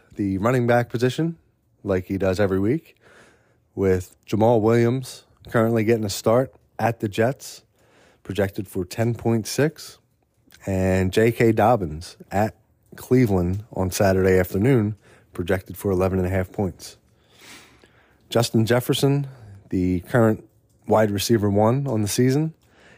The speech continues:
he's got a home matchup against the Colts on Saturday, and he's projected for fifteen point eight points.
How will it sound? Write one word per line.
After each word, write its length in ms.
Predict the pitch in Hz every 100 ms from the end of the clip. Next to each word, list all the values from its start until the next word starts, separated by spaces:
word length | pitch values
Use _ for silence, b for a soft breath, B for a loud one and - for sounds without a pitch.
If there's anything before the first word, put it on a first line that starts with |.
| b
he's 300 | - 110 107
got 300 | 98 107 101 -
a 380 | 98 95 95 95
home 280 | 92 113 104
matchup 460 | 104 110 131 127
against 280 | 104 104 98
the 60 | -
Colts 520 | - 135 139 - - _ -
on 260 | - 104 101
Saturday, 640 | - 110 117 123 139 170 - _ b b b b b _ _ -
and 320 | 95 92 90
he's 160 | 95 90
projected 460 | 90 101 - 92
for 380 | - 98 92 90 - _
fifteen 480 | - 117 - 113 104
point 260 | 113 107
eight 220 | 95 104 -
points. 480 | 107 87 76 -